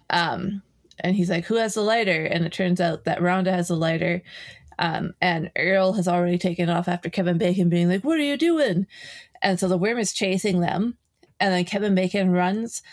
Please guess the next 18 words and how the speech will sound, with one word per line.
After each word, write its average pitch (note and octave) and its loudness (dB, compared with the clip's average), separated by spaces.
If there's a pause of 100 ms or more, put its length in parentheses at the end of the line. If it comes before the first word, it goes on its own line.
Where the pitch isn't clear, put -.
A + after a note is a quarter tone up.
(320)
towards G#3 0
a F#3 0
cliff A3 -4
and F#3 2
then F3+ 2
turns G#3+ -2
back G3 -4 (340)
and F3+ 2
throws G3+ -2
the, G#3 0
uh, F3 2 (840)
um, E3+ -2 (360)
the G3 2
bomb G3+ 0
just - -6
behind G3+ -2
the G3 2
worm. A#3 0